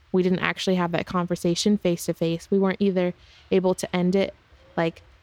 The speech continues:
"Okay, this is how we feel," and know how we feel. It's just like, we didn't know.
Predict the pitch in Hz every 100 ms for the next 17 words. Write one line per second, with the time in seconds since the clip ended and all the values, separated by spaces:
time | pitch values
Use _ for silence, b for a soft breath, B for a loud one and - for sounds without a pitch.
0 | - _ - 185 208 254 226 - 175 175
1 | 175 175 - 175 180 233 294 208 190 180
2 | 175 175 185 185 202 - 220 226 233 -
3 | 175 170 165 - _ - _ - - -
4 | - - - 165 165 151 156 220 247